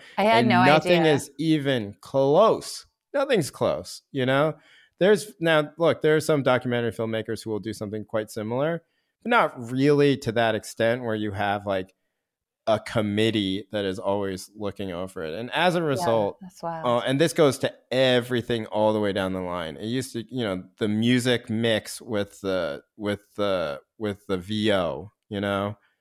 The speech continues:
Speaker 2: the sound
Speaker 1: The voiceover.
Speaker 2: quality of everything, right? Like, it is
Speaker 1: Wow.
Speaker 2: all discussed at that level.
Speaker 1: Wild.
Speaker 2: And so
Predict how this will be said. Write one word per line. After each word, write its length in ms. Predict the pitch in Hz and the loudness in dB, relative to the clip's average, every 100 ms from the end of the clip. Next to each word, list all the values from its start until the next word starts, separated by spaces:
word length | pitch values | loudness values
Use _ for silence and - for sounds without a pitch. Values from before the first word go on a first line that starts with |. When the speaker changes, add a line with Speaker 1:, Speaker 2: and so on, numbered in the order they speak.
| _ _ _ - | _ _ _ -2
Speaker 2:
the 260 | 110 101 92 | 0 2 0
sound 440 | - 135 127 120 | -2 0 2 2
Speaker 1:
The 40 | 156 | 2
voiceover. 40 | |
Speaker 2:
quality 500 | 131 110 104 101 98 | 2 4 4 2 -2
of 140 | 98 107 | -2 0
everything, 640 | 107 101 92 - 71 62 | 0 0 -6 -8 -12 -12
right? 220 | 120 113 110 | -10 -6 -4
Like, 140 | 104 | 0
it 420 | 151 147 139 123 | 0 2 2 2
is 100 | 104 | -2
Speaker 1:
Wow. 60 | - | -4
Speaker 2:
all 540 | 131 127 131 123 123 _ _ _ | -2 2 2 0 -2 _ _ _
discussed 500 | 117 - 135 113 - | -12 -4 0 0 -2
at 140 | 104 107 | -8 -2
that 200 | 101 101 | -2 -2
level. 520 | 110 120 202 240 - | -4 -4 -6 -8 -6
Speaker 1:
Wild. 480 | 147 147 139 135 - _ | -2 0 -2 -6 -12 _
Speaker 2:
And 120 | 165 175 | -6 0
so 400 | 202 190 190 | 2 2 2